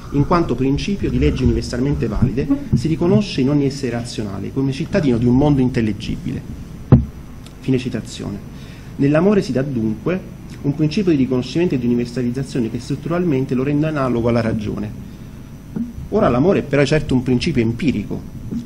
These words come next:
patologico, dice Hegel, patico, potremmo dire usando un'altra espressione,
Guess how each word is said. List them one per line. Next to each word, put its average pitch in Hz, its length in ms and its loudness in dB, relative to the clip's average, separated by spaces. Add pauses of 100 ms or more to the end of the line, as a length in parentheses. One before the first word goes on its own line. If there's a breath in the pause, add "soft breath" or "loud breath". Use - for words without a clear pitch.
(120)
patologico, 113 760 0
dice - 260 -6
Hegel, 101 220 -10 (340)
patico, 107 580 -2
potremmo 110 380 -4
dire 107 180 -2
usando 110 280 -8
un'altra 110 260 -8
espressione, 104 500 -10